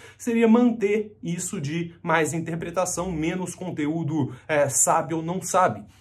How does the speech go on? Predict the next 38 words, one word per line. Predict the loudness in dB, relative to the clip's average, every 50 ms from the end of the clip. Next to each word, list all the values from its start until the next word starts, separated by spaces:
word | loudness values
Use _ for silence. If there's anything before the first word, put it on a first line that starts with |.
| -20 -20 -14
Se | -6 -4 0 2 4 4 4
isso | 4 4 4
é | 4 4
bom | 4 2 2
pra | 4 2 0
você | 0 0 -2 -2 0 0 0
ou | 0 0 -2
ruim | -2 -2 -2 -2 -2 -2
pra | -2 -2 -2
você, | -2 -2 -2 0 4 4 4 4 2 -4 -14 -20 _ _ _
você | _ -2 -2 -2 -2 -4 -4
que | -4 -4 -2
vai | 2 2 4
responder. | 4 2 0 -2 0 0 2 4 4 2 0 0 -4
Aqui | -6 -6 -2 0
eu | -2 0
tô | 4 2 4
levantando | 4 4 2 2 2 2 2 2 2 0 0 0
as | -2 -4
questões | -4 -6 -6 -6 -6 -6 -4 -4 -4
pra | -4 -6 -6
você | -6 -6 -6 -6
refletir | -4 -4 -4 -4 -2 -2 -2 -2 -4 -6 -6
se | -6 -4 -2
vale | -2 0 2 2 2 4 2
a | 2 0
pena | -2 -4 -4 -4 -4 -4
optar | -6 -2 -2 -2 0
pelo | 0 0 0 2 2
enem, | 2 2 4 2 4 2 2 0 -2 -10 -20 _ _
em | -2 0 0
humanas | 2 2 2 2 4 2 2 0
que | 0 0 -2
provavelmente | -2 0 4 4 4 4 4 2 0 0 0 0 -2 -2
vai | -2 -4
ser | -2 0 0
mais | 2 2 2 2 0
interpretativo, | -2 -2 -4 -4 -4 -4 0 0 0 0 0 -2 -2 -2 -2 -2 -4 -6 -8